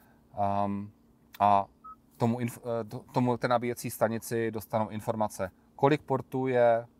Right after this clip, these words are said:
a, k dispozici. Tady v tomto případě neznáme, tak to, jako, to prostě nezná tady tuhle tu informaci, ale mnohdy se stane, že tam vidíte jako k dispozici, že jsou dva porty,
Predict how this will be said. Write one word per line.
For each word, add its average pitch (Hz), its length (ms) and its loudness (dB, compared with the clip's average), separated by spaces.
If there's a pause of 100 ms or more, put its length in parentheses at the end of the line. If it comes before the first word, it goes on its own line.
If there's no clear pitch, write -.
(420)
a, 107 120 -6
k 98 40 -10
dispozici. 117 580 -4
Tady 117 180 0
v - 40 -8
tomto 117 200 -6
případě 113 420 -2
neznáme, 110 560 -2
tak 104 120 -16
to, - 80 -20
jako, 101 220 -18
to - 140 -20
prostě - 260 -10
nezná 104 340 0
tady 104 160 -4
tuhle 104 240 -12
tu 110 100 -8
informaci, 104 580 -4 (360)
ale 113 320 8
mnohdy 117 300 2
se 131 100 -8
stane, 110 280 0
že 107 80 -12
tam 113 120 0
vidíte 101 300 -2
jako 98 220 2
k 101 40 -6
dispozici, 110 420 -6
že 107 60 -4
jsou 113 140 -4
dva 107 140 4
porty, 101 420 -2